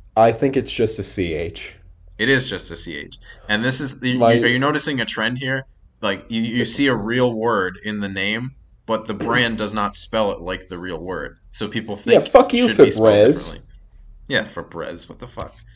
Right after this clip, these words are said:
Speaker 2: But yeah, Skechers does not have a T, so it's not like the word sketch. Next one,
Speaker 1: Got it.
Speaker 2: Fruit Loops. Okay, here we go.
Speaker 1: I know this one, I think.
Speaker 2: Is it Fruit U I T or Fruit O O T?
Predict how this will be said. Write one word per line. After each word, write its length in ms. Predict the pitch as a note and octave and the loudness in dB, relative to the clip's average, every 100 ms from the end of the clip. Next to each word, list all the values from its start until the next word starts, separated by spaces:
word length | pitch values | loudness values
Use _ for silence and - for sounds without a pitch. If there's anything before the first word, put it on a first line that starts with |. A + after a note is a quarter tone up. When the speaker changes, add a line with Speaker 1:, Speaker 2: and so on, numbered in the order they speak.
| - - - | -20 -16 -6
Speaker 2:
But 120 | A2 | -2
yeah, 80 | F#2 | -2
Skechers 560 | - A2 A#2 A#2 A2+ - | -2 -2 -2 -4 -6 -10
does 160 | G2+ G#2 | -12 -6
not 200 | G#2 G2+ | -4 -4
have 140 | G2 | -8
a 60 | F#2 | -10
T, 380 | - F2+ D#2 - | -8 -8 -8 -14
so 180 | - E2+ | -10 -10
it's 140 | D#2+ G2 | -8 -6
not 180 | F#2 E2+ | -6 -6
like 160 | E2+ | -10
the 80 | F2 | -10
word 220 | E2 D#2+ | -12 -12
sketch. 320 | - D#2 - - - _ _ - _ - | -10 -10 -12 -16 -18 _ _ -20 _ -4
Next 260 | C3 C#3+ | 0 0
one, 160 | B2+ E2+ | -2 -4
Speaker 1:
Got 220 | F2 D#2+ | -4 -6
it. 160 | D#2+ - | -8 -4
Speaker 2:
Fruit 140 | E3 G#2 | -4 -2
Loops. 420 | F#2 C#2+ - - | -6 -6 -12 -10
Okay, 320 | F2+ - - F2 | -10 -8 -10 -10
here 120 | G2 | -12
we 120 | F2+ | -12
go. 220 | D2+ C2 - - - _ - | -12 -14 -16 -20 -20 _ -2
Speaker 1:
I 120 | G#2 | 2
know 160 | G#2+ F#2+ | 4 4
this 220 | E2 - | 2 -4
one, 160 | D2+ E2 | -6 -6
I 80 | E2 | -8
think. 380 | - - - - _ _ _ - | -8 -10 -10 -20 _ _ _ -10
Speaker 2:
Is 220 | A2+ G#2 | -6 -2
it 180 | A2 G#2 - _ _ - | -4 -6 -16 _ _ -20
Fruit 520 | - C3 C3+ - - | -8 -2 -2 -4 -8
U 280 | G#2 B2 C3 | -4 -2 0
I 220 | A#2 A#2+ | 0 0
T 480 | B2 - B2+ C#3 C#3 - - | -2 -4 -2 -4 -6 -16 -8
or 180 | G2+ | -6
Fruit 460 | G2+ - A#2+ A2+ A2+ - | -6 -8 -8 -8 -10 -6
O 220 | A2 A2 | -4 -4
O 160 | F#2 E2+ | -6 -8
T? 360 | - E2+ E2+ | -12 -12 -14